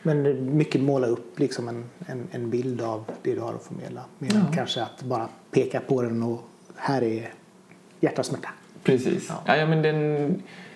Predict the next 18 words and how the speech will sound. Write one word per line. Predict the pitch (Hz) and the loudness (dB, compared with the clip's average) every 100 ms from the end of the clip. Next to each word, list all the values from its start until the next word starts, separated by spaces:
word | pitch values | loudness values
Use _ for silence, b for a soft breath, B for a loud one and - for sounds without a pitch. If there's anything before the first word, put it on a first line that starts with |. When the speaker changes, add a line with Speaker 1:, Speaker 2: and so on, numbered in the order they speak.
| B | B
Speaker 2:
det | 165 | 2
finns | 175 - 156 131 - | 2 2 4 4 4
inte, | 175 185 | 4 4
jag | 160 | 2
tror | 202 | 2
att | 208 | 2
den | 196 135 135 | 2 2 2
ytligaste | 143 127 127 131 180 - 131 | 2 0 2 2 2 2 2
låten, | 110 95 - 107 | 4 2 4 4
eller | 104 | 6
den | 110 | 6
mest | 104 107 - | 4 2 0
så | 95 | 2
här | 95 | 2
självklara, | - 127 - - - - - | 2 0 0 -2 0 0 0
är | 95 80 | 2 4
Speaker 1:
Mm. | - | 6
Speaker 2:
nog, | 92 90 | 4 2